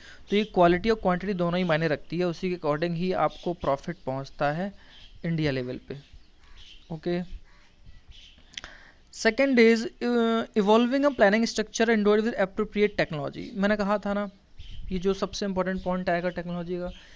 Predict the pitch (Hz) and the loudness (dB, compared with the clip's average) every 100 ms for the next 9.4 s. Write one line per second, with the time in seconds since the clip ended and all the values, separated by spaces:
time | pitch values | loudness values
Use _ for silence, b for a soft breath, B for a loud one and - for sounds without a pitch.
0 | B B B - - 254 247 247 185 170 | B B B -20 -6 -4 0 0 2 2
1 | 185 233 208 160 185 214 196 175 175 170 | 2 0 0 2 2 2 0 -2 -4 -4
2 | 156 123 - 76 - - - - 170 143 | -2 -4 -6 -14 -14 -16 -20 -20 -12 -8
3 | 147 175 175 180 170 165 143 - 160 160 | -4 -2 -2 -4 -4 -4 -4 -6 -8 -4
4 | 151 156 - 165 151 147 135 156 160 - | -4 -4 -6 -8 -6 -6 -8 -10 -10 -8
5 | 147 156 151 165 180 - b b b 170 | -6 -6 -8 -8 -8 -10 b b b -8
6 | 165 214 214 185 170 156 135 - 139 139 | -2 2 2 0 -2 0 -2 -4 -12 -14
7 | 143 - - - 180 156 135 135 139 143 | -16 -20 -10 -2 0 0 -6 -6 -2 -2
8 | 151 156 151 160 156 156 156 165 165 143 | -4 -4 -4 -4 -2 -2 2 2 0 -4
9 | - 127 131 | -8 -10 -12